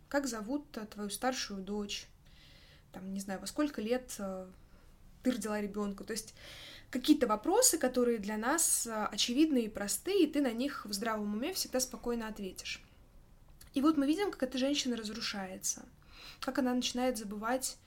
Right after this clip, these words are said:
о своих предпочтениях, о своих пристрастиях каких-то, м, как она, как у нее меняются отношения с близкими людьми, потому что, м, человек все-таки погружен в собственный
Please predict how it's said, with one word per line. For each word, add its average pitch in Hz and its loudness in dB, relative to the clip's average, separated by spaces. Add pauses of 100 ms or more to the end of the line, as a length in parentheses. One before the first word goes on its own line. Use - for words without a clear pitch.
(320)
о 214 -6
своих 220 -2
предпочтениях, 208 -4
о 196 -8
своих 220 -6
пристрастиях 196 -6
каких-то, - -16 (1080)
м, 214 -4 (140)
как 247 -4
она, 226 0 (460)
как 247 -2
у 254 2
нее 254 4
меняются 247 2
отношения 226 -2
с - 4
близкими 208 -2
людьми, 196 -8
потому 208 -8
что, 220 -6 (960)
м, 208 -4
человек 240 0
все-таки - -8 (140)
погружен 220 -2
в 196 -6
собственный 196 -6